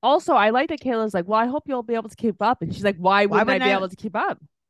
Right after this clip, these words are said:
Speaker 2: She's like, "'Cause you don't even work. And you
Speaker 1: Right.
Speaker 2: don't, you, like, have a really hard time.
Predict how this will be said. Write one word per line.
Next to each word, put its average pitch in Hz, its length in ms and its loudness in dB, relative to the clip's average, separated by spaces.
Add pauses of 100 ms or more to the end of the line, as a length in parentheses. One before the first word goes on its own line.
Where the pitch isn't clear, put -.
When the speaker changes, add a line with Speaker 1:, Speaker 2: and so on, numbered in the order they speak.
(140)
Speaker 2:
She's - 220 -20
like, 185 160 -10
"'Cause 175 260 -8
you 185 100 -8
don't 240 160 -2
even 196 200 -4
work. 160 480 -6 (140)
And 220 180 -2
you 160 100 -4
Speaker 1:
Right. 156 80 -8
Speaker 2:
don't, 151 200 -6
you, 175 140 -4
like, 160 140 -2
have 160 120 -8
a 160 80 -2
really 147 220 -2
hard 139 240 -8
time. 147 320 -10